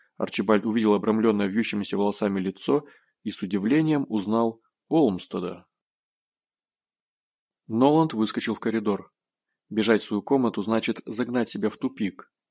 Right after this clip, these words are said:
Снаряжение придётся бросить. К Ферапонту? Вряд ли трактирщик сможет как-то помочь. Кроме того, Ноланд предал его доверие. Вереск, что бы это ни было, в двадцати километрах, слишком далеко.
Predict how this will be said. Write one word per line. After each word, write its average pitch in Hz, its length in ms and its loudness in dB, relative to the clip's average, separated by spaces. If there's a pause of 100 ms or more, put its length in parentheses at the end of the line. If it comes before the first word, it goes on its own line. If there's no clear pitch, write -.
(220)
Снаряжение 113 560 2
придётся 101 360 -2
бросить. 104 520 -2 (400)
К - 60 -20
Ферапонту? 117 720 -2 (480)
Вряд 120 380 2
ли 104 80 0
трактирщик 120 520 -2
сможет 104 300 -2
как-то 104 260 -6
помочь. 120 560 -4 (440)
Кроме 104 300 4
того, 123 360 4
Ноланд 117 520 2
предал 113 320 0
его 98 140 -2
доверие. 101 520 -2 (600)
Вереск, 120 640 2
что - 220 -4
бы 98 100 0
это 104 160 0
ни 131 120 0
было, 120 280 2 (220)
в - 40 -12
двадцати 120 400 0
километрах, 139 720 0 (100)
слишком 113 400 -4
далеко. 107 500 -2